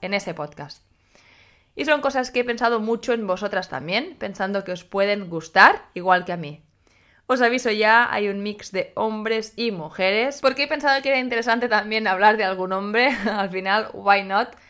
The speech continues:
Así que hoy no solo son mujeres. Y vamos allá, chicas. Para empezar, quiero haceros las preguntas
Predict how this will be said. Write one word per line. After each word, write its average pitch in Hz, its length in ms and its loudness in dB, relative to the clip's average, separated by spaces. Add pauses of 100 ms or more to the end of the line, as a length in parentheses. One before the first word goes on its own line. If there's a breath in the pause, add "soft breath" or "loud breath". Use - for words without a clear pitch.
(200 soft breath)
Así 214 240 -4
que 208 140 0
hoy 220 200 4
no 214 180 -2
solo 208 240 -2
son 180 180 -6
mujeres. 185 680 -4 (380 soft breath)
Y 269 120 -4
vamos 285 280 2
allá, 233 240 2
chicas. 277 500 -4
Para 226 220 0
empezar, 247 520 0
quiero 240 220 0
haceros 226 640 -2
las 185 160 -10
preguntas 208 560 -4